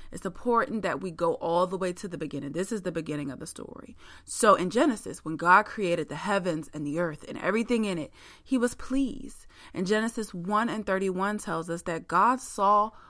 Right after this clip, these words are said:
all that he had made, and it was very good. God originally created a world that worked perfectly, where everything and everyone in it operated together in harmony. And he created us to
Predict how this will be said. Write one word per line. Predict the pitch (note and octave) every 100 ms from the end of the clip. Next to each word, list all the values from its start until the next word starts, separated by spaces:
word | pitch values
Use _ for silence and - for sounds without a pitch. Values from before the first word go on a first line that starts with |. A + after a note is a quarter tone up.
| - -
all | E3+ A#3
that | B3
he | G#3+ B3 A3
had | G3+
made, | F3+ D#3 - - -
and | E3
it | D#3+
was | E3 D#3+
very | C#3+ D3 D#3 F#3 F3+ D#3
good. | - - - - - - - - -
God | G3+ G#3 G#3 G3
originally | F#3 F3 A#3 B3 G#3 F#3+
created | - G3+ F#3 G3
a | E3
world | E3 E3 F3+ G3 E3+ D3
that | E3+ D#3+ A#2
worked | F3 E3+ -
perfectly, | - - B3 - F3 - -
where | - G#2 -
everything | G3 A3+ B3+ A#3 - G#3+ G#3
and | - D#3
everyone | F3+ F#3+ G3+ F#3+ F#3 -
in | E3+
it | E3 - - - - - F3+
operated | F3+ G3 F3 F3 E3
together | - F3+ D#3+ D#3 D3+
in | - D#3+
harmony. | F#3 D#3+ - - - - - - - -
And | F3
he | F#3
created | F3+ G3+ - F#3+ B3 B3+ F#3+
us | E3 F3+ - - -
to | G3+ F#3